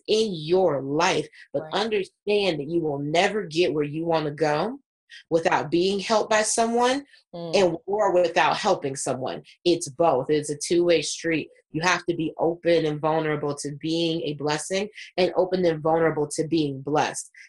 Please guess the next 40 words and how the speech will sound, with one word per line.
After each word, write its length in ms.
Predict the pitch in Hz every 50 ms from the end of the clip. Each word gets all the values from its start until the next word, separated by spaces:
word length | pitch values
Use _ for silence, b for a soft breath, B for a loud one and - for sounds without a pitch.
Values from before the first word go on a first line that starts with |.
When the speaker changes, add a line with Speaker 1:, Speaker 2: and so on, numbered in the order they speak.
| B
Speaker 1:
You'll 180 | 143 156 156 156
never 380 | 160 165 170 170 175 180 190
get 180 | 175 175 196 180
where 100 | 170 180
you 100 | 180 175
wanna 200 | 175 170 170 160
go 140 | 175 175 170
or 180 | - 160 156
maintain 720 | 156 156 151 156 147 - - - 214 214 214 214 185 170 160
where 120 | 147 151 143
you 120 | 147 151
wanna 200 | 160 160 156 151
go 340 | 143 175 175 170 160 - - B B B B B -
without 600 | 156 175 165 170 - - 147 160 160 - 160 147
those 320 | 160 147 143 147 143 -
two, 200 | - - 165 151
without 400 | 151 160 165 - 170 165 135 143
those 200 | 151 147 147 -
two 120 | - 160 143
components. 640 | - 156 151 - - 160 160 151 143 - - - - B B B B B
So 160 | - 175 156
it's 240 | - 185 - - -
just 220 | 196 190 190 -
like 180 | 185 165 151 -
sports 400 | - - 160 165 160 160 - 156
in 80 | 160
that 160 | 156 143 139
manner, 300 | 151 156 151 147 143 143
which 100 | 143 143
is 140 | 143 135 139
why 280 | 143 139 143 143 139 135 139
I 140 | 143 139
love 420 | 143 151 147 147 139 135 135 131 135
watching 380 | 143 131 131 131 - - 143
sports, 420 | - - - - 180 208 - - - B B B B B
because 300 | B 160 - 190 165 143 -
it 140 | 180 180 175
is 140 | 165 147
a 100 | 165 151
very 400 | 147 175 170 165 160 151 139 139